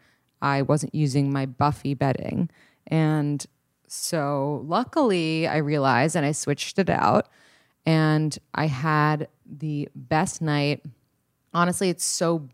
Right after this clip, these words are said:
breathable and just easy. And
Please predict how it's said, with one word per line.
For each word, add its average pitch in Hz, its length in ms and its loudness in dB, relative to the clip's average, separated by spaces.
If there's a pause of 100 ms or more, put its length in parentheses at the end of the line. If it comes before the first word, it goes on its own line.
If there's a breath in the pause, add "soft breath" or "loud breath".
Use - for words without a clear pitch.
breathable 170 880 -2
and 170 240 -4
just 175 440 -4 (680 soft breath)
easy. 160 720 4
And 156 600 -2